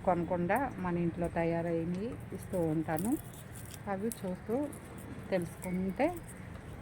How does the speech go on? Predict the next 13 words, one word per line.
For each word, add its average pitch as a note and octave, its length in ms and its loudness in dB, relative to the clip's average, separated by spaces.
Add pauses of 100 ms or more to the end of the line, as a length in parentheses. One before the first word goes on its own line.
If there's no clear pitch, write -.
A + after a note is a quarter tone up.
మీకు F#3 220 0 (120)
ఉపయోగపడుతుంది E3+ 760 0
కదా. F3+ 180 2 (840)
గార్డెన్ E3 380 4
పెంచే E3 320 0
వాళ్ళకి, E3 360 4 (140)
కొత్తగా G#3+ 460 4
పెంచే F3+ 280 4 (100)
వాళ్ళకి F#3 320 0 (580)
ముఖ్యంగా F#3+ 480 2 (1200)
అవసరం F3+ 380 6
అవుతుంది. D#3+ 380 2 (1300)
ఇంకా G3 220 8